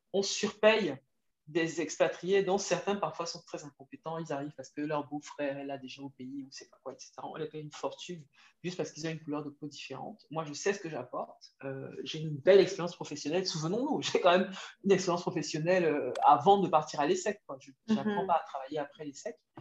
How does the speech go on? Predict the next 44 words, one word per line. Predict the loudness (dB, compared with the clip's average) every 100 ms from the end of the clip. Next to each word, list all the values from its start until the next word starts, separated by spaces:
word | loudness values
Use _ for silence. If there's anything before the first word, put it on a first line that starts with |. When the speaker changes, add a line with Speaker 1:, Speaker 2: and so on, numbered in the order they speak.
| -20 -20 _
Speaker 2:
Mhm. | -4 -4
Speaker 1:
Euh, | -4 -4 -6 -10 _ -20
donc | -12 -8 -8 2
voilà, | 2 2
c'était | -2 4 6
ça | 6 4
mon, | -2 -4 -8
c'était | -8 -6
ça | -4 -4
mon | -4
barème. | -6 -4 -6 _ _ _ _ _ -10 -2 2
Euh, | 2
spoiler | 6 8 10
alert, | 8 10 10 10 4
euh, | 4 2 0 -10 _ _ _ _ _ _ _ _ _
peut-être | 6 6 8
pas | 8
à |
cette | 8 2
époque-là, | 4 4 4 4 4 4 -2
mais | -8 -8
j'aurais | -2 -2 0 -4
en |
fait | -4 -4
pu | -4
me | -8
faire | -4 -6 -6
payer | -6 -2
largement | -4 -4 -8
plus. | -10 -12
Je | -8 -6
découvrirais | -4 -6 -4 -6 -4 -6 -8 -12 0
bien | 0
plus | 0 0
tard | 2 2
qu'il | -2
y | -10
a |
des |
gens | -10 -14
qui | -16
se | -14
font | -14
payer | -10 -10 -10